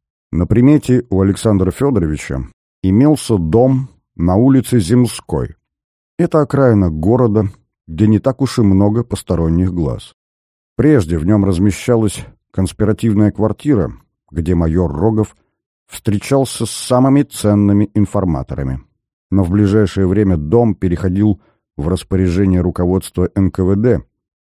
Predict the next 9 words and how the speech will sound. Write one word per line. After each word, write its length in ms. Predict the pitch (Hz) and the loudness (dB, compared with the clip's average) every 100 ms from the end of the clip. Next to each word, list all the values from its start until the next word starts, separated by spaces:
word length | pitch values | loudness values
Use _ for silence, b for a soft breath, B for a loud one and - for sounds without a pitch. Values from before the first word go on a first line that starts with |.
| _ _ | _ _
В 100 | 73 | -2
него 300 | 98 107 120 | 2 4 2
должен 560 | 87 76 113 107 92 85 | 0 0 0 0 0 0
был 140 | 87 | -2
заселиться 600 | 78 85 98 101 101 90 | -2 -4 -2 -2 -4 -6
кто-то 360 | - - 101 98 | -6 -6 -2 0
из 180 | 82 71 | -2 -2
высшего 500 | 90 95 - 101 90 | -2 -4 -4 -4 -2
командования. 920 | 107 110 110 73 131 64 64 58 | -2 0 0 -2 -4 -6 -8 -10